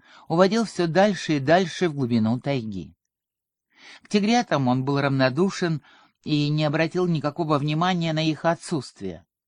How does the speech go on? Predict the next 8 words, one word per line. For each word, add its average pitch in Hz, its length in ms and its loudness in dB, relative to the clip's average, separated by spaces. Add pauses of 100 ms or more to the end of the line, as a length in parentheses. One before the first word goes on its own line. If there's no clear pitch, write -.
(400)
К - 40 -20
тому 170 280 2
же 156 100 0
они 156 160 0
были 151 160 0
настолько 147 480 0
велики, 147 600 -2 (340)
что 156 440 0